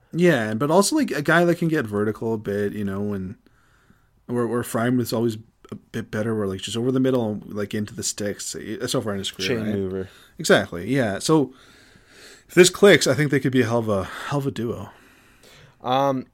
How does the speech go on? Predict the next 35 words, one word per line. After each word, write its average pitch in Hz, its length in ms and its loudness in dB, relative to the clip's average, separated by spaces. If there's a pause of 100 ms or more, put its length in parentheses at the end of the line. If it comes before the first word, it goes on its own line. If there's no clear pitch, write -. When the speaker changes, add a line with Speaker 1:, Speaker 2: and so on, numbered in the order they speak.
Speaker 2:
and 147 140 -2
then 156 100 0
in 170 60 -4
the 160 80 -4
fourth 156 340 0
round, 147 320 -4
with 113 120 -8
there 113 440 -4
was 107 240 -8
a, 95 80 -6 (220)
a 104 100 -8
bloodline, 120 640 -2
and 101 120 -4
not 110 180 -6
just - 180 -14
a 104 60 -10
bloodline, 101 480 -4
but 95 100 -6
a 92 60 -6
brother 104 640 -4
on 98 160 -4
the 95 60 -8
board. 95 460 -4 (680)
Mike 104 140 -4
Tomlin 101 680 -6
is 101 180 -12
obligated 98 600 -4
to 90 60 -10
make 98 160 -6
sure - 180 -12
that 90 220 -4
happens. 98 640 -8 (300)
So 117 400 2
they 127 120 -2
signed 143 520 -4